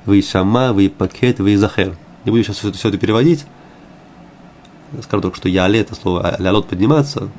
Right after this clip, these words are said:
«ляво» — приходить, в конце «изгор», «изахер», э, быть, э, быть, э, помянутым,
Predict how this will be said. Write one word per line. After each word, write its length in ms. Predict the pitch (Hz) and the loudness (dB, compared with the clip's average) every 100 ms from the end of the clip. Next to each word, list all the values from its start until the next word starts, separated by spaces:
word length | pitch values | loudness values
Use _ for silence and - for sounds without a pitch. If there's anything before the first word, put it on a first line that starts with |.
| - - - - - - - - - | -20 -20 -20 -20 -20 -20 -20 -20 -10
«ляво» — 200 | - 98 | -2 0
приходить, 600 | 95 95 95 101 127 - - - - - - - - | 0 -2 -4 0 0 0 -12 -20 -20 -20 -20 -20 -8
в 40 | |
конце 440 | 98 95 - 95 92 | -4 -2 2 2 4
«изгор», 640 | 90 87 117 117 101 - | 0 -2 2 4 2 -2
«изахер», 420 | 82 92 120 110 | -6 -2 0 0
э, 40 | 95 139 147 139 113 110 123 123 127 104 | 0 -6 -8 -8 -10 -10 -12 -14 -12 -6
быть, 160 | 98 - | -8 -6
э, 200 | 95 104 - - - - - 127 - | -10 -10 -16 -20 -20 -18 -16 -16 -10
быть, 280 | 139 - - | -10 -10 -10
э, 80 | 135 147 - - - - | -10 -12 -18 -20 -20 -8
помянутым, 500 | - 113 120 - - | 0 2 2 0 -6